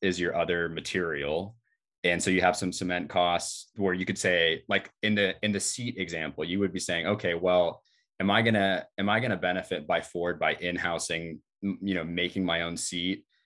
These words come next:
Since this seat manufacturer makes ten times the amount of seats that I would make in-house, you wouldn't save because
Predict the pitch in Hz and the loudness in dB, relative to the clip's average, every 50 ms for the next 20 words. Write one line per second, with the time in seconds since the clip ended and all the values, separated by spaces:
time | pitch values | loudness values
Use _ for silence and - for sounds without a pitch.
0 | _ _ - - - 101 92 - - 95 98 104 104 - - - 95 95 - 73 | _ _ -10 -4 -2 -2 -2 -2 -2 0 0 0 0 0 -4 -2 -4 -4 -4 -4
1 | 85 85 85 82 - 85 82 80 - - - 85 82 80 80 80 82 82 80 - | -4 -4 -4 -2 0 0 0 0 0 -2 -4 -4 -4 -4 -2 -2 -2 -2 -2 -4
2 | - - - _ - - - 98 95 98 92 - 87 82 82 80 - 82 82 80 | -8 -12 -12 _ -8 -2 0 2 2 2 0 0 -2 -2 -4 -4 -6 -6 -6 -6
3 | 78 76 - - 85 78 - 82 78 - 82 85 90 87 82 78 78 76 80 76 | -6 -6 -6 -6 -8 -6 -6 -6 -4 -2 0 0 0 0 -2 -4 -4 -4 -4 -6
4 | 76 78 76 73 73 71 - - - _ - - - _ - 98 98 92 95 87 | -4 -2 -2 -2 -4 -6 -8 -12 -14 _ -20 -20 -14 _ -2 0 2 2 2 0
5 | 87 82 - - 90 85 82 80 78 73 - - - 82 76 - 80 78 78 76 | 0 -4 0 0 2 2 2 2 0 -2 -6 -8 -10 -8 -4 -2 -2 -2 -2 -4
6 | - - | -8 -14